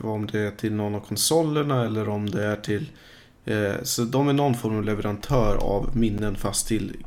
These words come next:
till grafikacceleratorer på ett eller annat sätt i alla fall. Det här var ju då något så exklusivt som Rambus tio sextiosex, tror jag det var, alltså ettusen sextiosex megahertz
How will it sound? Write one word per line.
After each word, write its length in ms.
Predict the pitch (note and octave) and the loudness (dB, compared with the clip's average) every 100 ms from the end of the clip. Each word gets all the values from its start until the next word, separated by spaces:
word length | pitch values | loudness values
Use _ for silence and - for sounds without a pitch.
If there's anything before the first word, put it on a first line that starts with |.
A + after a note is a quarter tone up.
| - | -14
till 300 | - A2 G2 - | -2 -2 0 -4
grafikacceleratorer 1900 | - - A#2 G#2 - - - - - - - - G#2+ G2 - C#3 A#2 F#2 | -4 -4 -4 -4 -4 -4 -6 -20 -6 -6 0 0 2 0 0 0 -2 -4
på 140 | - G#2 | -4 -4
ett 180 | - | -4
eller 100 | - | -8
annat 200 | F#2 - | -8 -6
sätt 280 | - G2 - | -6 -6 -4
i 40 | G2 | -4
alla 160 | F#2+ | -4
fall. 180 | - - - - | -6 -8 -8 0
Det 80 | C3 | 4
här 260 | E3 E3+ | 6 6
var 220 | C3 B2+ | 6 6
ju 80 | A#2 | 6
då 220 | A2 A2 | 4 0
något 240 | A2 B2 B2+ | -2 -2 -4
så 220 | - C#3+ | -4 -2
exklusivt 720 | - D3+ - - C3 - A2+ | -2 -2 -2 -2 -2 0 0
som 260 | - A2 G#2+ | -2 -4 -4
Rambus 800 | A2+ A#2+ C3 A2 B2 C3 B2+ - - - - - - - | 0 2 4 2 0 2 2 2 0 -4 -6 -6 -8 -6
tio 480 | - C#3+ A2+ A2+ A#2 | -4 -4 -2 2 2
sextiosex, 840 | B2 B2 - C3 E3 - - - - | 2 0 0 2 0 -2 -2 -4 -8
tror 180 | - D3 | -4 -2
jag 80 | C#3+ | 0
det 40 | |
var, 220 | D3+ F3+ | 0 -2
alltså 380 | C#3+ - B2+ A#2+ - | -2 0 0 0 -2
ettusen 680 | C3 B2+ - B2+ A#2+ - A#2+ | -6 -4 -2 0 0 -2 -2
sextiosex 760 | B2 A#2 - C#3+ C3 - - - - - - | -2 -2 -4 -4 -2 -4 -4 -16 -18 -18 0
megahertz 600 | B2 B2 A#2+ A#2+ B2 | 8 8 8 0 0